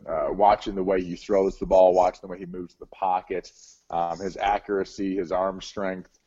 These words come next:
uh, just the way he handles an offense. Uh, I knew he was gonna be good in the preseason, and then watched that first regular season game in which they lost, but he played pretty well. I was, I was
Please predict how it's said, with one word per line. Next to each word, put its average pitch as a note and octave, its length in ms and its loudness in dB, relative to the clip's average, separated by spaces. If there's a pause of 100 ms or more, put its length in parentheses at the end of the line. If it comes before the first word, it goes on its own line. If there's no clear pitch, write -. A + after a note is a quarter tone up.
(240)
uh, F2 140 -2
just G2 220 -8
the G#2 100 4
way G2+ 160 4
he F#2+ 160 -8
handles G2+ 500 -2
an F#2+ 140 -6
offense. F#2 760 0 (320)
Uh, D#2+ 320 2 (280)
I A#2 120 0
knew C3 180 4
he A#2+ 120 2
was A2 160 2
gonna G2+ 140 0
be F#2+ 100 -4
good G2 120 0
in F#2 40 -4
the F2+ 80 -4
preseason, G2 720 0
and F#2+ 180 -2
then G#2+ 140 6
watched G#2+ 240 6
that - 240 2
first A#2 240 6
regular G#2 420 6
season F2 420 -6
game F2 240 -4
in F2 100 -4
which F#2 220 -2
they E2+ 100 0
lost, G2 480 6
but E2+ 80 -8
he G#2 100 -8
played G#2+ 320 0
pretty A2 240 -4
well. F#2+ 440 4 (400)
I A2+ 120 2
was, A2 200 -4 (260)
I G#2 80 -4
was G2+ 220 -6